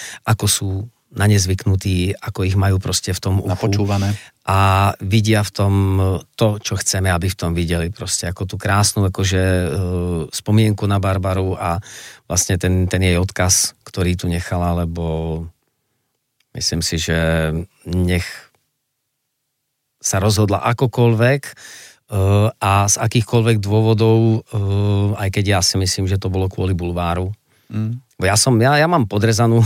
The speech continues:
Speaker 1: <laughs> pusu, ale Barbara proste nebola úplne akože ten typ, ktorý by si to dokázal akože, e, vyříkat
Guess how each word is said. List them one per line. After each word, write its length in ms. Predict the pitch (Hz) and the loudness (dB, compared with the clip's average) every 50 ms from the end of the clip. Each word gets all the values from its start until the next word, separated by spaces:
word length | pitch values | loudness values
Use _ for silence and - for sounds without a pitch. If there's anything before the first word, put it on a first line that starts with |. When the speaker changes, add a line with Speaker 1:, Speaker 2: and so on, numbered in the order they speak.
| 101 - | 2 0
Speaker 1:
<laughs> 160 | - - 139 | 0 -2 0
pusu, 380 | - 117 - - - 135 131 139 | 0 0 2 2 4 4 4 4
ale 400 | 127 113 113 113 113 113 113 107 - - - - - - | 2 2 2 4 4 4 2 0 -2 -6 -12 -14 -14 -6
Barbara 340 | - 110 113 117 120 120 120 | -2 0 2 4 4 4 2
proste 320 | 113 117 113 110 - - 113 | 2 2 0 -2 0 2 4
nebola 380 | 113 113 113 104 107 101 95 | 4 4 4 4 2 2 2
úplne 320 | 95 95 95 - 95 95 98 | 0 0 0 0 0 0 0
akože 380 | 95 - 95 92 92 95 92 92 92 92 92 92 90 92 98 | 0 0 -2 -2 0 2 2 2 2 2 2 2 0 -2 -2
ten 200 | - - 101 98 | -2 -2 -2 0
typ, 160 | 101 - 104 90 | 0 -2 -2 -4
ktorý 360 | - - - 95 92 95 92 | -4 -4 -4 0 0 0 2
by 100 | 90 92 | 2 2
si 160 | - - 98 | 0 0 0
to 140 | 87 - 95 | -2 -2 0
dokázal 500 | 90 101 98 - 95 92 95 98 98 92 | 0 0 0 0 0 0 0 0 0 -2
akože, 360 | 95 92 - 92 87 90 92 90 | -2 -2 -4 -4 -4 -2 0 0
e, 100 | 87 90 98 - - - - - - 87 90 90 92 95 | 0 -2 -2 -6 -10 -14 -14 -10 -8 -4 -4 -2 -4 -4
vyříkat 640 | 98 101 95 117 117 98 123 117 - 110 113 - - | -4 0 2 2 4 4 4 2 2 0 -2 -2 -4